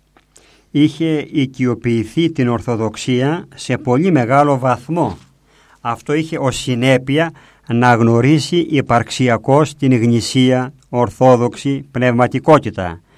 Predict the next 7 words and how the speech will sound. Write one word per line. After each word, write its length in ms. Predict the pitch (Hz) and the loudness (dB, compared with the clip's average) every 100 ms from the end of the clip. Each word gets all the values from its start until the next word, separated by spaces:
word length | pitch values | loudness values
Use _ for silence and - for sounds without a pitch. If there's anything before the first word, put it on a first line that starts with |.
| _ _ _ _ _ _ _ | _ _ _ _ _ _ _
Κολυμπούσε 800 | - 131 120 127 165 196 - 120 - - | 0 2 4 4 4 4 2 -4 -4 -12
κυριολεκτικά 1000 | 135 135 127 123 117 113 110 117 110 156 | -4 -2 0 0 -2 -4 -6 -10 -4 -2
και 200 | 160 147 | -2 0
εδροσίζετο 920 | 131 113 113 110 - 196 127 120 123 | 0 0 -2 -2 0 0 2 0 -2
μέσα 360 | 113 131 120 123 | 0 0 -2 -4
σε 200 | - 120 | -4 -2
αυτήν. 480 | 113 - 165 107 | -2 0 2 2